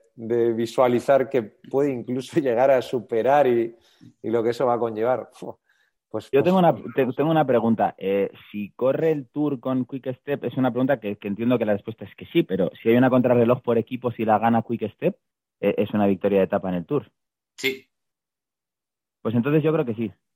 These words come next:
Speaker 3: Aunque le lleven con el remolque, ¿no?
Speaker 2: Exacto.
Speaker 3: Agarrado.
Speaker 2: <laughs>
Speaker 1: Lo que pasa es que yo veo un escenario difícil en el que Quick Step gana la contrarreloj por equipos y Mark Cavendish aguanta, ¿eh?
Speaker 3: Mm.
Speaker 2: Pero bueno, el tiempo lo hacen los cinco primeros.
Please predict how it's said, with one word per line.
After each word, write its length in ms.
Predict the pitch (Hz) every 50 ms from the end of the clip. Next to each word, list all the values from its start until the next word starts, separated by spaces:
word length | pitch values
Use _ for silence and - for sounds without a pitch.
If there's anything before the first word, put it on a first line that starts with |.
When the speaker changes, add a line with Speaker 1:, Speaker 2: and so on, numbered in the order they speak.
| _ _ _ _ _ _ _ _ _ _ _ _ _ _ _ _ _ _ _ _ _ _ _ _ _ _ _ _ _ _ _ _ -
Speaker 3:
Aunque 260 | - 117 117 113 127
le 120 | 123 131 131
lleven 200 | 143 151 165 165
con 140 | 175 165 156
el 100 | 143 139
remolque, 540 | 135 135 139 160 160 151 127 110 107 110
¿no? 240 | 107 - - - _ _ _ _ _ _ _ _ _ _ _ _ - _ -
Speaker 2:
Exacto. 460 | 104 110 - 131 113 - - 92 98 - - - - - -
Speaker 3:
Agarrado. 600 | - 117 120 131 131 143 165 175 160 143 123 117 - - _ - - - _ _ - - _ - - - _ -
Speaker 2:
<laughs> 440 | - - - - - 123 - - _ _ _ _ _ _ _ _ _ _ _ - _ _ _ -
Speaker 1:
Lo 100 | 117 123
que 60 | 113
pasa 60 | 120
es 100 | 131 -
que 220 | - 160 147 135 123
yo 120 | 131 139
veo 100 | 160 170
un 80 | 170 170
escenario 480 | 165 - - 156 143 151 151 151 147
difícil 400 | 139 135 117 - 143 123 139 127
en 80 | 123 117
el 60 | 113
que 100 | 107 117
Quick 240 | 113 127 123 131 123
Step 180 | - - 127 107
gana 280 | 113 113 123 120 123 120
la 100 | 117 110
contrarreloj 420 | 107 107 - 110 110 113 113 -
por 140 | - 113 107
equipos 440 | 104 98 107 113 104 123 117 - -
y 40 | 107
Mark 480 | 95 92 90 101 110 117 117 110 - -
Cavendish 440 | 120 113 113 113 110 110 110 - 101
aguanta, 440 | 92 87 98 110 110 98 87 - 50 50
¿eh? 420 | - _ _ _ _ _ _ -
Speaker 3:
Mm. 120 | 127 123 120 - _ _ _ _ _ _ _ _ _ _ _ _ _ _ _ _ _ _ _
Speaker 2:
Pero 140 | - 117 120
bueno, 160 | 127 135 143
el 80 | 135 117
tiempo 240 | 131 139 139 147 147
lo 80 | 147
hacen 220 | 151 147 151 143 131
los 100 | 123 - -
cinco 240 | 127 123 117 113 92
primeros. 440 | 98 98 110 143 156 123 98 98